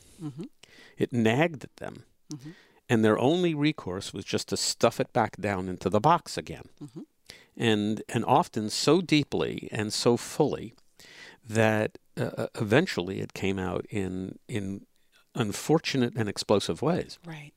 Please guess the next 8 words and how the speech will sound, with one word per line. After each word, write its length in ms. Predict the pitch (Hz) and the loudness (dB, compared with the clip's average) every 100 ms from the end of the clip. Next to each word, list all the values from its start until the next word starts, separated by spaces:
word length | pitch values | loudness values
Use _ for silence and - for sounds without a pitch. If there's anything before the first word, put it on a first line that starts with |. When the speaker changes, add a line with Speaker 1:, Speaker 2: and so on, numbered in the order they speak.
| _ _ _ _ _ _ _ - - - - - - | _ _ _ _ _ _ _ -20 -18 -18 -20 -14 0
Speaker 2:
So 240 | 160 147 | 4 6
I, 220 | 139 131 - | 4 0 0
you 140 | 151 | -2
know, 140 | 120 113 | 0 4
the, 220 | 117 110 | 4 4
the 180 | 110 120 | 0 -4
power 520 | - - 214 214 110 | -4 2 4 6 4
here 480 | - 113 92 - | 2 0 0 -2